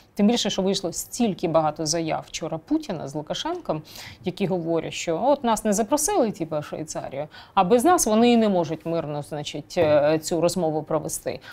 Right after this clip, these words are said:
Так от, е, дескать, е, давай, викладай знову, м, турецьку домовленість, та, е, турецькі папери, і давай, значить, е, знову з,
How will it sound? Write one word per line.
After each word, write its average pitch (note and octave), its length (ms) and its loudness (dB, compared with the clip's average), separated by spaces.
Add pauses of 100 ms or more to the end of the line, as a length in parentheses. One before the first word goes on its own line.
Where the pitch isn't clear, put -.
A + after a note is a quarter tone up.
(220)
Так B3 180 2
от, B3+ 280 2
е, G3+ 460 6
дескать, F3 600 -2
е, E3 240 0
давай, D#3+ 420 4
викладай F3+ 800 2
знову, D#3+ 600 -2 (120)
м, D#3+ 240 -4
турецьку F3 460 2
домовленість, G#3+ 680 2
та, A3 240 2 (320)
е, F3+ 240 6
турецькі F3+ 460 2
папери, B3 560 6
і G3+ 280 2
давай, A3+ 340 4
значить, F#3 440 -4
е, F3+ 180 6
знову G3+ 280 4
з, - 80 -10